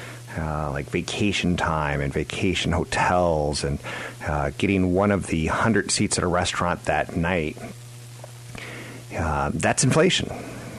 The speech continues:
when, you know, there's competition for resources. It can become problematic. I can tell you when I moved to the Bay Area seventeen, eighteen years ago, um, I came in the golden age, the very first dot-com era.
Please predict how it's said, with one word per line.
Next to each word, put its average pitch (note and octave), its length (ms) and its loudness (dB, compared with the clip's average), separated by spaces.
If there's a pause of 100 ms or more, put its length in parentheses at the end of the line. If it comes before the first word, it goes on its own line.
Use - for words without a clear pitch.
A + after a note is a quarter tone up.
(120)
when, F#2 380 4
you F#2 80 4
know, E2+ 220 4
there's F2+ 320 0
competition G2 580 0
for F2+ 440 2 (140)
resources. - 640 0 (1500)
It - 140 -12
can - 100 8
become F2 280 4
problematic. F2+ 720 2
I E2 60 0
can - 100 -6
tell G#2+ 160 4
you G2 140 6
when F#2 140 4
I G2 60 6
moved F#2+ 240 4
to F#2+ 60 0
the F2 60 4
Bay F2+ 220 4
Area F2+ 360 6
seventeen, F2 400 2
eighteen F2 320 2
years F#2 280 4
ago, D#2 440 2 (840)
um, E2 760 0 (200)
I - 100 -4
came A2+ 280 4
in G2 140 6
the F2 80 2
golden F2+ 280 4
age, F#2 400 2
the E2 80 0
very F2+ 260 2
first F2 300 0
dot-com E2 520 2
era. E2 420 0